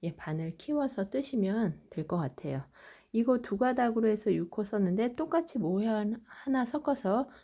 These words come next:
똑같이 육 호를 뜬다고 하면 옷이 훨씬 가벼워지는 거죠.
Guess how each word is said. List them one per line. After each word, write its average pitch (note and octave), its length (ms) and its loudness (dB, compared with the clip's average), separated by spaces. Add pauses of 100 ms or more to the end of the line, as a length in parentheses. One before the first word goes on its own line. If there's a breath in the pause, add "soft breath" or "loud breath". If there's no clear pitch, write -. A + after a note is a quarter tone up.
(100)
똑같이 D#4+ 460 0
육 F3 220 -2
호를 G#3 220 4
뜬다고 C#4 520 0
하면 A3 380 2 (480 loud breath)
옷이 A3+ 760 2 (140)
훨씬 D4+ 520 2
가벼워지는 G3 880 0
거죠. D#3 500 -4